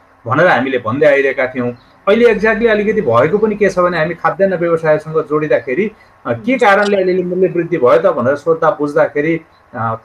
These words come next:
एक त स्रोतमा नै मूल्य वृद्धि भएर आएको छ। दोस्रो कुरा, अ, ढुवानीमा हिजोको दिनमा सहज अवस्थामा सामानको ढुवानी गर्दाखेरि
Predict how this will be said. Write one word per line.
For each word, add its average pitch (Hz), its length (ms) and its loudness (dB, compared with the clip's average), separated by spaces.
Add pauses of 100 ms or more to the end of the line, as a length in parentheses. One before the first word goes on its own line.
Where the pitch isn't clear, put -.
(160)
एक 208 240 0
त 170 160 2
स्रोतमा 226 540 2
नै 208 100 0
मूल्य 190 240 0
वृद्धि 170 300 -4
भएर 131 220 4
आएको 127 260 2
छ। 117 120 -6 (520)
दोस्रो 220 360 2
कुरा, 233 400 2 (260)
अ, 113 180 -2
ढुवानीमा 208 640 2
हिजोको 185 380 0
दिनमा 202 260 0
सहज 208 340 2
अवस्थामा 190 420 0
सामानको 190 480 -2
ढुवानी 151 400 0
गर्दाखेरि 175 640 -2